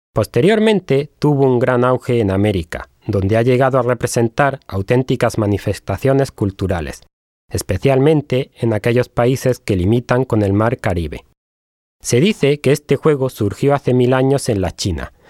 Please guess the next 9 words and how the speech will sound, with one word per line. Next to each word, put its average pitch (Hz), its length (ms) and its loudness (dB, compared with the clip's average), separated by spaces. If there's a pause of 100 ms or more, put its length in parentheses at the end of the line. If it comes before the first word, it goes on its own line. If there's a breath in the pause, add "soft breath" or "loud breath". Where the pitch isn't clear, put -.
(260 soft breath)
basado 131 540 0
en 110 160 0
un 120 120 2
juego 127 260 2
de 117 140 0
dados 123 400 0
con 95 220 -2
seis 120 260 -2
caras, 73 420 -8